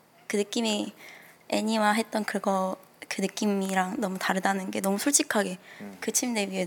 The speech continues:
Speaker 1: 누워있을 때 너무 솔직하게 보였고 동시에 전화가 오는 순간
Speaker 2: 음.
Speaker 1: 달라지는 그 태도가
Speaker 2: 음.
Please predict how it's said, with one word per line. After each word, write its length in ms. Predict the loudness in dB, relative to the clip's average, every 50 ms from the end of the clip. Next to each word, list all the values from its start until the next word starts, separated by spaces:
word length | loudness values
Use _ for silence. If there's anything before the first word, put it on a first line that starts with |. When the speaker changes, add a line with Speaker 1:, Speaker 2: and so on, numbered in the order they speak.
| -2
Speaker 1:
누워있을 360 | -2 -2 -2 -2 -2 -4 -4 -4
때 100 | -6 -6
너무 180 | -6 -4 -4
솔직하게 440 | -6 -2 -2 -2 -2 2 0 0 0
보였고 600 | 0 -4 -6 -6 -6 -6 -8 -10 -2 -2 -2 -2 -2 -8 -20 -20 -18 -18 -20 -20 -20 -20 -10 2
동시에 600 | 4 4 6 6 4 2 2 4 4 4 2 0 -14 -20 -20 -6
전화가 380 | -4 4 6 8 10 10 8 8
오는 240 | 4 0 0 0 -2
순간 360 | 0 0 2 4 4 4 2 0 -8 -20 -20 -20 _ -20
Speaker 2:
음. 100 | -20 -20 -12 _
Speaker 1:
달라지는 520 | 0 2 8 8 8 8 6 2 -2 -2 -4
그 100 | -4 -10
태도가 720 | -4 -4 -4 -2 -2 -4 -2 0 0 0 0 -2 -6 -12 -12 -14
Speaker 2:
음. 200 | -12 -12 -12 -12